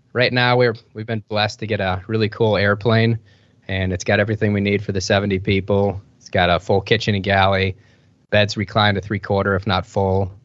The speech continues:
so we can actually make everybody sleep. So we are really gonna focus on, as much as this is a breakdown phase, it's also about,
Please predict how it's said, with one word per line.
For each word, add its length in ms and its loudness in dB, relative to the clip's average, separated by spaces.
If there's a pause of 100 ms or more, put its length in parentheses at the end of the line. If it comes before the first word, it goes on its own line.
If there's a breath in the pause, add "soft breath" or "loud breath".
so 160 -8
we 100 -4
can 120 -4
actually 260 -4
make 180 -2
everybody 320 -2
sleep. 380 -2
So 120 -2
we 140 2
are 100 4
really 240 6
gonna 140 0
focus 460 -4
on, 260 -2 (500 soft breath)
as 140 0
much 220 2
as 80 -6
this 180 -4
is 80 -6
a 60 -2
breakdown 460 0
phase, 460 -4 (360 soft breath)
it's 160 -4
also 260 0
about, 380 0